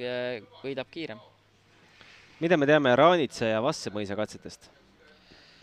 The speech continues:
Speaker 1: Noh, samamoodi, et Raanitsa nüüd on nagu uus leid, äh, vana katse. Äh, Vassemõisat on ju tegelikult varem sõidetud.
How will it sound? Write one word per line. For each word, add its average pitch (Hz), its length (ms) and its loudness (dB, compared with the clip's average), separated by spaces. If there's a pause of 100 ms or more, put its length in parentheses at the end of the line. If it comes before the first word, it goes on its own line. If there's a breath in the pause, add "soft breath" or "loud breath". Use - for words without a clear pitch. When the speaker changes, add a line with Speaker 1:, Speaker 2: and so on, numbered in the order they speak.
(260 loud breath)
Speaker 1:
Noh, 165 180 -14
samamoodi, 202 480 0
et - 80 -20
Raanitsa 160 400 -4
nüüd 139 140 -8
on 143 100 -8
nagu 143 200 -6 (260)
uus 175 180 -6
leid, 170 380 -2
äh, 131 720 -2
vana 151 260 -2
katse. 147 380 -6 (500)
Äh, 120 480 -8
Vassemõisat 123 880 -8
on 120 80 -10
ju 123 80 -12
tegelikult 135 240 -8
varem 135 200 -4
sõidetud. 117 440 -10